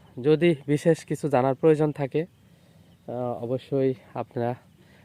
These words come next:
আমাদের ডেসক্রিপশন বক্সে আমাদের নম্বর দেওয়া আছে, সেখানে নক করবেন, অথবা, আহ, আমাদের, আহ, ভিডিওতে কমেন্টে জানাতে পারেন।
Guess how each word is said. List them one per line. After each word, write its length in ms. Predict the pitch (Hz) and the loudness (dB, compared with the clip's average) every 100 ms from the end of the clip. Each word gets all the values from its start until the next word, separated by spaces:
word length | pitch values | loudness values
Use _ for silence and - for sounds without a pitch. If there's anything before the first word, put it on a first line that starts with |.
| _ | _
আমাদের 260 | 123 123 | -2 -2
ডেসক্রিপশন 480 | 117 123 - - 139 | -2 -4 -6 -6 -4
বক্সে 240 | 127 - 123 | -4 -4 -4
আমাদের 240 | 117 117 | -2 -2
নম্বর 320 | 117 117 120 113 | -4 -4 -6 -6
দেওয়া 240 | 117 113 | -4 -4
আছে, 280 | 113 - 139 156 | -4 -10 -14 -12
সেখানে 280 | - 117 117 | -16 -10 -8
নক 180 | 113 117 _ | -8 -10 _
করবেন, 340 | 131 123 147 - _ - _ - _ | -6 -4 -6 -10 _ -20 _ -20 _
অথবা, 460 | - 131 135 139 143 _ _ _ - _ _ - | -8 -4 0 0 -2 _ _ _ -20 _ _ -8
আহ, 380 | 127 123 120 120 | -2 -2 -2 -2
আমাদের, 360 | 123 123 123 113 - - - - _ _ _ _ _ _ _ _ _ | -2 2 0 0 -14 -20 -20 -20 _ _ _ _ _ _ _ _ _
আহ, 260 | 120 117 110 | -6 -4 -4
ভিডিওতে 1160 | 104 123 120 131 127 - _ _ _ _ - | -2 -2 2 2 2 0 _ _ _ _ -10
কমেন্টে 480 | 135 123 131 127 139 | 0 0 2 0 0
জানাতে 300 | 127 120 113 | 2 0 -2
পারেন। 280 | 117 117 143 | -2 -2 -2